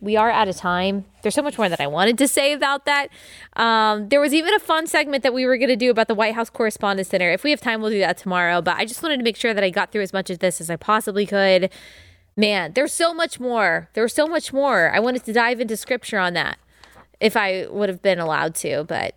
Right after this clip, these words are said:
you know, I don't know. Uh, okay, anyway, I gotta do a final ad,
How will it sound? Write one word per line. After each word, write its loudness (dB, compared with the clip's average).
you -12
know, -10
I -2
don't -4
know. -8
Uh, 4
okay, -6
anyway, 0
I -2
gotta 0
do 0
a 0
final -2
ad, -8